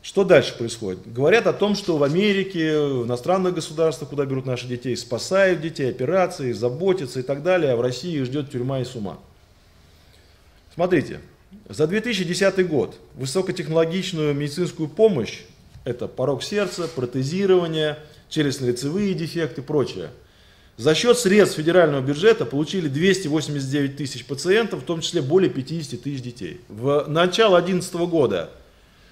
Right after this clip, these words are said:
число детей, подвергшихся насилию в Соединенных Штатах Америки, психологическому и физическому, в том числе преступлению, три тысячи, э, три миллиона шестьсот тысяч детей. Три миллиона шестьсот тысяч детей.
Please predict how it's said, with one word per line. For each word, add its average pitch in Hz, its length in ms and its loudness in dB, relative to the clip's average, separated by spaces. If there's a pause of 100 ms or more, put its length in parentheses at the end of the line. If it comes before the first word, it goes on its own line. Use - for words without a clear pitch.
(460)
число 180 340 4
детей, 190 320 4
подвергшихся 160 680 4
насилию 156 840 2 (800)
в - 80 -14
Соединенных 151 400 -2
Штатах 156 320 -2
Америки, 113 640 -4
психологическому 143 720 -4
и - 20 -4
физическому, 131 760 -8 (440)
в - 20 -20
том 156 140 -2
числе 139 240 -4
преступлению, 117 680 -8
три 175 200 -6
тысячи, 190 480 -6
э, 131 180 0
три 170 180 0
миллиона 175 480 6
шестьсот 135 400 -8
тысяч 120 280 -10
детей. 101 340 -12 (400)
Три 196 260 4
миллиона 165 600 6
шестьсот 180 460 0
тысяч 147 340 -4
детей. 127 420 -4